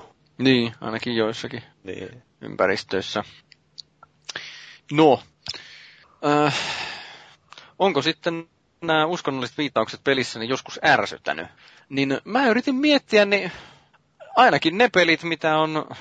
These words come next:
Speaker 1: itse pelannut, siis semmosia, jotka nyt on, että, niin, että se on joku muu kuin joku Bible Games. E-, et se on niinku oikeesti siis pelinä hyvä. Se, semmonen, joka on pelinä hyvä, mutta siinä on joku uskonnollinen viittaus, niin ei se oo häirinnyt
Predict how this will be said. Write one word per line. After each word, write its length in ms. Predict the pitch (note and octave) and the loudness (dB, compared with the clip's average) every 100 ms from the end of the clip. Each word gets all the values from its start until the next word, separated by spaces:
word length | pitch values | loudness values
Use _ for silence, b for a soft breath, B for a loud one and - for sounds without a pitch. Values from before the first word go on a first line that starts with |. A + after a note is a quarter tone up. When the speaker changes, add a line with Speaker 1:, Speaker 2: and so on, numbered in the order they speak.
| B | B
Speaker 1:
itse 280 | E3+ D#3+ B2 - | -4 -2 -4 -2
pelannut, 400 | A#2 A2 G#2+ A2 | 2 2 0 -4
siis 280 | - A#2+ - | -6 -6 -4
semmosia, 400 | B2+ A#2+ - A2+ | -4 -4 -2 -2
jotka 280 | A2+ - A2+ | -2 -2 -4
nyt 180 | A2+ | -2
on, 320 | A#2 A2+ A2 - _ _ _ _ - | -2 -2 -4 -8 _ _ _ _ -4
että, 640 | A#2+ A#2+ - A#2+ A2+ G#2+ F#2 | -4 -4 -2 0 2 0 -4
niin, 640 | F2 A2 A#2 A2+ A2+ A2 G#2 | -10 -8 -6 -4 -6 -8 -6
että 200 | A2+ - | -6 -6
se 100 | A#2 | -6
on 100 | A2+ | -6
joku 180 | A#2 A#2 | -6 -6
muu 220 | A#2 A2 | -6 -4
kuin 140 | G#2+ | -4
joku 180 | A2 A2 | -4 -4
Bible 480 | G#2+ A2 G2 F2 F2 | 2 4 4 0 -4
Games. 520 | D2+ E2 E2 - - _ b - | -4 -6 -8 -14 -16 _ b -4
E-, 100 | A2+ | -4
et 160 | G2 | -4
se 120 | - | -6
on 60 | G#2+ | -8
niinku 200 | G#2 A2 | -6 -4
oikeesti 440 | G#2+ G#2 - G2 F#2+ - _ - | -2 -2 -2 -4 -6 -12 _ -16
siis 180 | - A2 - | -12 -4 6
pelinä 400 | D3+ C3+ A2 F2 | 6 6 2 -2
hyvä. 340 | G#2+ F#2 D#2 - _ _ | -4 -2 -2 -2 _ _
Se, 140 | - B2+ | -16 -8
semmonen, 260 | D3+ C#3 | -4 -2
joka 180 | B2 C3+ | 0 2
on 80 | B2+ | 4
pelinä 380 | D#3 D3 G#2+ F#2 | 4 4 0 -4
hyvä, 340 | G#2+ F#2+ - - B B _ | -6 -8 -8 -8 B B _
mutta 200 | A#2 - | -12 -8
siinä 240 | A#2 A#2 | -4 0
on 120 | A#2+ C3+ | 2 2
joku 300 | A2 G#2 G#2 | -2 -4 -8
uskonnollinen 560 | - G2+ F#2 G2 G2 | -6 -8 -6 -4 -4
viittaus, 460 | G2+ G2+ - F#2+ F#2+ | -4 -6 -2 -2 -2
niin 180 | A2+ F#3+ | -6 -4
ei 140 | F#3 | -4
se 160 | - C#3 | 0 0
oo 80 | |
häirinnyt 460 | G#2 F#2 F2 E2 F#2 | 0 -2 -4 -8 -14